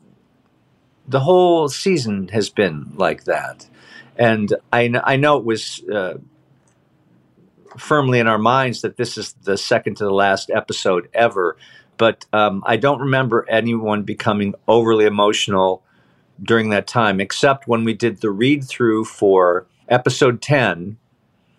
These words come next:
For the first two seasons, we'd always done our read-throughs together, you know, in a big room, bunch of people together. And then when covid hit,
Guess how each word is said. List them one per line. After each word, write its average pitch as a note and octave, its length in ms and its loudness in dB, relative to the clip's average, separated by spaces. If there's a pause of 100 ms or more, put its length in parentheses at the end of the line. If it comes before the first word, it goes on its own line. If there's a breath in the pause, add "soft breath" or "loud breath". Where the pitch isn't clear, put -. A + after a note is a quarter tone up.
(120)
For C3 280 -2
the A2 80 -8
first E3 360 -2
two D3+ 220 -4
seasons, C3+ 560 -6
we'd A#2+ 140 0
always A#2 320 0
done A2 200 -2
our G#2 140 0
read-throughs A#2+ 560 -4
together, C3+ 580 0 (160)
you G#2+ 140 0
know, G2+ 160 2
in A2 80 -2
a G#2+ 60 -4
big G#2+ 240 0
room, A2 260 -2
bunch A2 200 2
of - 60 -16
people G#2 220 -6
together. F#2+ 320 0 (560 loud breath)
And B2 180 2
then A#2+ 160 0
when A#2 140 -4
covid C3+ 380 0
hit, B2 260 0